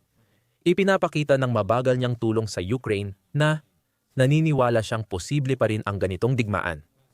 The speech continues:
Ayon kay Tisdall, ayon sa Atlantic Council noong Nobyembre dalawang libo at dalawamput apat, binatikos nila si Biden dahil sa pagtrato niya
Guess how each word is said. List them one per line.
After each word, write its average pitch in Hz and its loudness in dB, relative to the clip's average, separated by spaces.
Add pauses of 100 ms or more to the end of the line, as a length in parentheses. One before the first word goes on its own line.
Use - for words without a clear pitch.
(340)
Ayon 117 0
kay 95 -2 (140)
Tisdall, 92 -2
ayon 117 2
sa - -2
Atlantic 151 -2
Council 120 0
noong 98 -2
Nobyembre 123 -2
dalawang 165 2
libo 113 0 (480)
at 139 0
dalawamput 113 2
apat, 127 0
binatikos 113 -2
nila 110 0
si 87 -8
Biden 92 -4
dahil 127 0
sa 131 -2
pagtrato 110 0
niya 101 -4